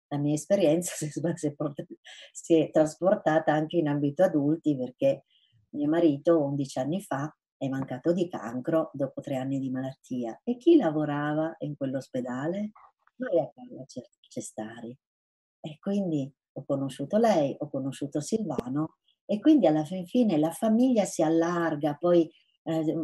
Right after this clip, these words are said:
avvengono matrimoni, ma la famiglia d'origine è sempre una grande famiglia. Insomma, per lasciare poi la parola agli amici,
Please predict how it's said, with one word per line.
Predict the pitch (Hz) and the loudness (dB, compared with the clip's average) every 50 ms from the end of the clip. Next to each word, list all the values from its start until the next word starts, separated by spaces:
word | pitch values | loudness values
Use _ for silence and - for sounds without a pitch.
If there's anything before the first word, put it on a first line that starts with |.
| 135 - - | -6 -6 -6
avvengono | 151 151 160 170 170 165 165 175 165 165 160 | -4 2 4 4 4 6 6 4 4 4 2
matrimoni, | 165 165 165 - 170 165 160 160 160 160 165 160 165 160 156 156 160 156 156 160 156 | -2 -2 -2 0 0 2 2 4 4 4 4 4 4 4 4 4 4 4 2 2 0
ma | 156 160 156 | 0 0 2
la | 156 156 | 0 0
famiglia | - - 151 151 160 165 156 156 165 156 | 0 -2 -4 -4 -2 0 2 4 4 4
d'origine | 151 156 147 156 156 151 147 147 156 151 151 151 | 4 2 2 4 4 4 4 2 0 0 0 -2
è | |
sempre | 147 - 151 147 147 156 | 0 -2 -2 -2 -2 -2
una | 151 151 151 139 | -2 -2 -2 0
grande | 151 147 147 151 147 147 151 | 0 0 0 0 0 -2 -4
famiglia. | - - 156 151 151 151 156 156 151 151 156 151 147 147 151 - _ _ _ _ _ _ _ _ _ _ _ _ _ _ _ _ _ | -4 -6 -6 -4 -2 -2 -2 0 0 0 0 0 0 -2 -4 -6 _ _ _ _ _ _ _ _ _ _ _ _ _ _ _ _ _
Insomma, | - 262 294 - - 226 185 165 156 151 147 143 - _ _ _ _ | 0 0 2 2 4 4 4 4 4 0 -2 -2 -6 _ _ _ _
per | - 180 170 | -4 -2 0
lasciare | 160 160 160 - - 180 175 170 165 - | 0 -2 -2 -2 0 2 2 2 2 2
poi | 156 156 151 | 2 0 2
la | 147 139 | 0 0
parola | - 147 147 151 147 147 139 | -2 -2 -2 0 0 0 0
agli | 139 139 165 | 0 0 0
amici, | 175 180 165 156 156 151 - - - 196 202 | 0 0 0 -2 -2 -4 -6 -10 -10 -10 -10